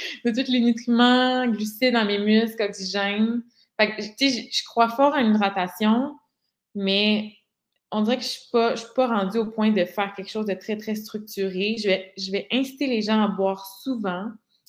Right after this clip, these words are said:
des petites gorgées pour que ce soit mieux absorbé, pour éviter d'avoir des points, des crampes, tu sais, sentir ton glouglou dans ton ventre, là, c'est pas super le fun non plus. Euh,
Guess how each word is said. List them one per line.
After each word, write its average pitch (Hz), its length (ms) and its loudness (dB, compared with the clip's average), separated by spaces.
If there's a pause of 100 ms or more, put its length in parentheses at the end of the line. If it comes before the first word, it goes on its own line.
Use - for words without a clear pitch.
des 202 160 -4
petites 214 240 -6
gorgées 202 480 2
pour 202 100 -4
que 202 60 -14
ce 190 80 -4
soit 190 160 -2
mieux 190 160 -2
absorbé, 190 480 -2
pour 190 180 -6
éviter 185 180 -8
d'avoir 185 300 0
des 180 140 -6
points, 202 260 -6
des 185 140 -4
crampes, 196 480 -4
tu 202 80 -8
sais, 196 140 -8 (380)
sentir 214 360 0
ton 208 160 4
glouglou 208 420 2
dans 220 140 0
ton 190 160 -2
ventre, 214 260 -2
là, 208 80 -2
c'est 208 120 -8
pas 196 100 -8
super 196 220 -8
le 185 100 -4
fun 202 140 -8
non 196 140 -4
plus. 240 380 -6 (440)
Euh, 196 600 6